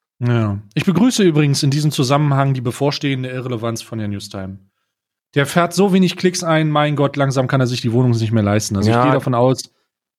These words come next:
Speaker 1: dass, äh, der Drops bald gelutscht ist.
Speaker 2: Er hat aber auch den größten Fehler gemacht, den man als Content Creator, respektiv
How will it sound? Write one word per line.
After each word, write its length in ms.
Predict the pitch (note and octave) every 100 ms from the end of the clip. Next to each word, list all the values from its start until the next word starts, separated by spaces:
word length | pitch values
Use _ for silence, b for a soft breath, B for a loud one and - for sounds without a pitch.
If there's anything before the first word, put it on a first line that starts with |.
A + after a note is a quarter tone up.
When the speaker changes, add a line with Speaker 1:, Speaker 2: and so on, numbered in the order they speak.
| _ -
Speaker 1:
dass, 340 | B2+ A#2 -
äh, 240 | A#2+ A#2+ A#2
der 120 | A#2+
Drops 280 | A#2 C#3 -
bald 200 | B2+ A#2
gelutscht 340 | A2 G#2+ -
ist. 220 | G2 -
Speaker 2:
Er 60 | A2
hat 120 | D3
aber 160 | F3+ D3
auch 140 | C#3
den 180 | - B2
größten 380 | B2 C#3+ - D3
Fehler 300 | - D3 C#3+
gemacht, 380 | A#2+ C3 B2+ -
den 100 | B2
man 160 | A#2+
als 340 | G#2 A2+ G#2 -
Content 380 | C3+ D3+ C#3
Creator, 680 | C3+ B2 B2 C3 B2+ B2 A#2+
respektiv 880 | A2+ A#2 A#2 - A#2+ - A#2 G#2+ _